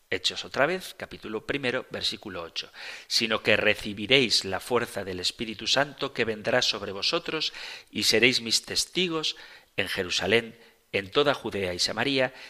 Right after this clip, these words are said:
y hasta los confines de la tierra". Ahí está la catolicidad, "hasta los confines de la tierra".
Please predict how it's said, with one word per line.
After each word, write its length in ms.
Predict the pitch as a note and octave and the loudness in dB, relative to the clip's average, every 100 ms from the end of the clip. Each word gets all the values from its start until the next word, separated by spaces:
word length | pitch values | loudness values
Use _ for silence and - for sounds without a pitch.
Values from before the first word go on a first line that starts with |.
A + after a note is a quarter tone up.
| - | -10
y 140 | - | -2
hasta 240 | G2 - F#2 | -2 0 -2
los 180 | F2+ - | 0 -2
confines 880 | F2+ F2 - E3 D3+ D3 - - - | -4 -10 -6 -6 -4 0 -2 -2 -6
de 180 | - F2 | -2 0
la 140 | E2+ | 0
tierra". 500 | - E2 - - - - - | -4 -8 -8 -10 -12 -10 -6
Ahí 220 | F#2+ G#2 | -4 -2
está 420 | - - G#2 - _ _ - | -2 0 -2 -2 _ _ -8
la 200 | F#2 F#2 | -6 0
catolicidad, 800 | G2 - F#2+ F2+ - F2+ G2 - _ | 0 0 -4 -8 -8 -6 -8 -10 _
"hasta 440 | - - - F#2 | 2 4 0 -2
los 200 | F2+ - | -2 -2
confines 720 | - - F2 E2+ E3 D3+ F#2+ - | -2 -4 -10 -2 2 2 0 -8
de 100 | E2+ | -10
la 100 | D#2+ | -10
tierra". 400 | - - - | -12 -12 -12